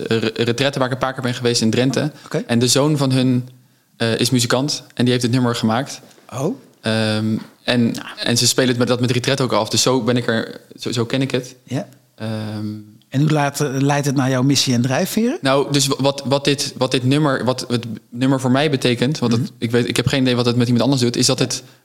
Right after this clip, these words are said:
Speaker 1: een poging doet om, eh, te vertellen wat meditatie betekent.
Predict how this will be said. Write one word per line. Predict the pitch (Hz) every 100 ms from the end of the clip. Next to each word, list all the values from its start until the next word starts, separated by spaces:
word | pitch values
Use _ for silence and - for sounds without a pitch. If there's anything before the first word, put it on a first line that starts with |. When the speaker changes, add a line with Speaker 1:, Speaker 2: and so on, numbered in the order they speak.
| -
Speaker 1:
een | 127 120
poging | - 160 175 139
doet | 123 131 -
om, | 127 123 123 - _ _ _ -
eh, | 123 117 110 -
te | 117
vertellen | 123 147 151 123 120 - -
wat | 120
meditatie | 120 123 123 143 - 113
betekent. | 110 107 110 110